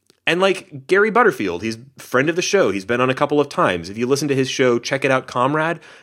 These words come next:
they basically spent an hour shitting on this game. And I listened to it, and I was like, "They're not wrong. There are things about this game that aren't for everybody, but it's for almost everybody." And you have to at le-, you owe it to yourself to at least give it a try. My opinion is that this is a game that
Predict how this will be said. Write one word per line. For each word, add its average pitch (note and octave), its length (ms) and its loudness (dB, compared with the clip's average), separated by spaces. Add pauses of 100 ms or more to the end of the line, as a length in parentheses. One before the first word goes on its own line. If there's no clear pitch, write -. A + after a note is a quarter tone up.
they C3+ 120 2
basically C#3 420 0
spent C3 220 -2
an B2+ 80 -4
hour B2 260 2
shitting C3 400 0
on B2+ 160 0
this C3 160 -4
game. A2+ 400 -2
And C3+ 140 2
I C#3+ 80 4
listened F#3 300 -2
to A2+ 120 -2
it, A2+ 120 0
and C3+ 100 -6
I - 20 0
was D3 100 -2
like, D#3+ 240 0 (640)
"They're C#3+ 240 4
not G3+ 220 2
wrong. G#2 380 2
There D#3+ 180 4
are F3 60 0
things G#3+ 300 -2
about F3+ 200 0
this E3 140 -4
game E3+ 180 -2
that E3 120 -2
aren't C3+ 240 -6
for - 140 -12
everybody, D#2+ 540 -4 (260)
but E3 160 2
it's F#3 140 0
for E3+ 280 2
almost B2 480 2
everybody." D2+ 520 -10 (120)
And B2+ 140 -2
you C3+ 80 0
have D#3+ 220 -2
to E3+ 140 0
at A#2 60 -4
le-, B2 180 -4 (120)
you D3 120 0
owe D3 160 2
it E3 80 -4
to D#3 80 -4
yourself C3 260 0
to A#2+ 120 -2
at F#2 80 -4
least G#2+ 460 -6
give G2+ 160 -4
it E2+ 80 -8
a E2 60 -6
try. C2+ 400 -8 (120)
My A2+ 200 0
opinion A#2 340 -2
is F#2 220 0
that F2+ 160 -6
this G2+ 160 0
is A2+ 100 0
a A2 60 -2
game F#2+ 300 0
that E2+ 180 -6